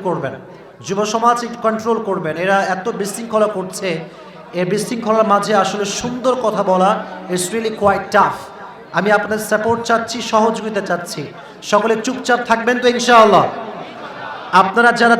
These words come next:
দাঁড়িয়ে আছেন, একটু গ্যাপে আসেন, ডানে একটু গ্যাপে আসেন, হ্যাঁ, একটু ডানে আসেন। ঠিক দান করুন, পড়া আমি। আচ্ছা, নাটোরের ভাইরা, <coughs> বলেন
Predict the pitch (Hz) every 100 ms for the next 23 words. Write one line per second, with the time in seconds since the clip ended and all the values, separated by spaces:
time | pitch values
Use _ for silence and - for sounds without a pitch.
0 | 220 220 247 226 220 226 214 240 240 -
1 | 185 214 214 220 - 180 151 190 185 127
2 | - - - - - - - - - 220
3 | 233 247 220 220 220 190 - 139 123 180
4 | - - 208 196 202 208 196 185 165 -
5 | - 214 214 185 180 180 170 165 170 175
6 | 175 180 220 240 208 156 - - 214 -
7 | - - - - - 160 170 - 208 190
8 | 185 190 214 208 170 190 208 185 156 -
9 | - - - - 285 - - - - -
10 | - - 143 175 214